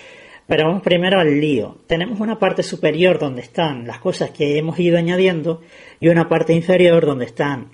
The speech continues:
un campo de edición de búsqueda y debajo un montón de sugerencias para que nosotros, mm, usemos y añadamos a la parte superior. Es importantísimo tener claro qué es lo que queremos hacer y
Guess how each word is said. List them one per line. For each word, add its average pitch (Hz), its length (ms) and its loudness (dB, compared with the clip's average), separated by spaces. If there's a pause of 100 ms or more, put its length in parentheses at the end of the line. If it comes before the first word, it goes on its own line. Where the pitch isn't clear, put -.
un 139 140 -10
campo 156 360 0
de 156 120 2
edición 151 320 -2
de 151 80 2
búsqueda 156 560 0
y 143 80 -2
debajo 147 400 -2
un 135 80 -8
montón 143 340 -6
de 127 60 -8
sugerencias 143 720 -4 (1080)
para 131 300 -2
que 147 100 -4
nosotros, 147 420 -4 (800)
mm, 123 600 -10
usemos 147 460 -2
y 175 80 2
añadamos 147 680 -4
a 131 100 -4
la 120 120 -6
parte 135 220 -6
superior. 131 540 -10 (360)
Es 165 140 -2
importantísimo 180 1160 -2
tener 151 280 -4
claro 170 500 -2 (300)
qué 185 100 2
es 156 60 0
lo 156 100 2
que 139 100 -2
queremos 135 300 -6
hacer 160 340 -8 (800)
y 147 300 -8